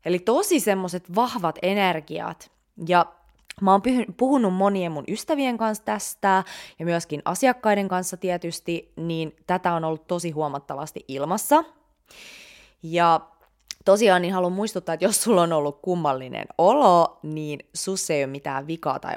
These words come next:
outoa, tää ei ole pysyvää. Elikkä nämä energiat on vaan nyt todella puhdistavat ja intensiiviset tällä hetkellä. Eli jos sä tarvit enemmän lepoa, niin lepää. Anna itsellesi lepoa. Mitä ikinä sä tarvit, niin anna tätä itsellesi.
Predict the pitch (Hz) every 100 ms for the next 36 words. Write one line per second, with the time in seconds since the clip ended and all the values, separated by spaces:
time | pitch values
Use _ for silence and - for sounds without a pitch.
0 | - 180 254 - 175 156 160 _ - 165
1 | 143 135 - 139 - 175 196 214 247 269
2 | _ _ _ _ _ _ 151 143 139 139
3 | - 135 - _ 151 151 170 175 165 -
4 | 139 147 139 147 143 147 _ - 160 143
5 | 135 135 - 143 147 143 - - 143 -
6 | - 139 139 143 151 160 156 - 135 175
7 | 196 - 160 - - _ _ _ _ _
8 | _ - - - 156 196 254 226 226 208
9 | 180 185 165 147 156 196 - 208 185 175
10 | 165 151 151 151 143 147 143 151 _ _
11 | _ _ 170 165 147 156 160 151 160 -
12 | - - 170 _ _ _ _ _ _ _
13 | _ _ - 196 202 220 233 175 170 214
14 | 247 208 156 147 147 160 165 151 - 143
15 | 135 139 - - 214 - _